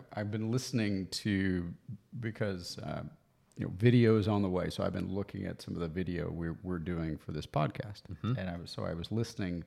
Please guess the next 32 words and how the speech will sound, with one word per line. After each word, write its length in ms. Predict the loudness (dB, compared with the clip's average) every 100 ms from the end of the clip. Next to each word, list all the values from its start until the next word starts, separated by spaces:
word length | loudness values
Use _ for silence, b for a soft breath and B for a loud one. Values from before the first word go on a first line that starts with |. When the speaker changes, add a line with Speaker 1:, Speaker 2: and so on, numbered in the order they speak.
| -8
Speaker 1:
to, 300 | -6 -4 -4 -6 b b b b b b b b -10
I 60 |
think, 280 | -4 -4 -2 -4
episode 500 | -2 0 2 0 2
nine. 520 | 0 0 0 -2 -4 -10 _ -4
I 220 | -2 -2 -6 0
got 220 | 2 6
on 240 | 4 4
a, 520 | 2 -2 -6 _ _ -2
I 80 |
just 260 | 0 -2 -2
was 120 | 0
enjoying 480 | 2 2 2 2 2
beating 360 | 0 2 4 4
you 280 | 4 2 4
and 80 | 2
other 180 | 2 2
millennials 680 | 2 2 0 0 -4 -6 -4
up 240 | -4 -4 -10 -4
in 120 | -2
a, 120 | 0 -2 0
in 80 | 0
a 100 | 0 -6 0
good-natured 540 | 4 6 6 2 -4
way. 380 | -2 0 -2 -6 b b b b b b
Um, 280 | 6 6 4 -4 -20 _
so 360 | 2 4 4 2 -10 -2
one 280 | 4 6 6
of 60 |
the 60 | 4
things 400 | 4 4 4 4
that, 440 | 6 6 4 -6